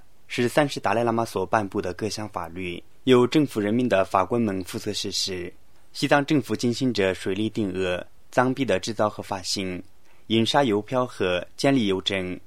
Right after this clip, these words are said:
以及组建和管理军队，一个政府的全部管理工作。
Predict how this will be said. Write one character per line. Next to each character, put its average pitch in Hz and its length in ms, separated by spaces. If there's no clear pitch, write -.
以 117 80
及 131 140
组 127 160
建 123 200
和 98 180
管 120 180
理 104 120
军 95 220
队， 92 340
一 123 140
个 139 100
政 135 220
府 - 120
的 98 140
全 107 260
部 117 140
管 110 160
理 95 80
工 92 220
作。 90 360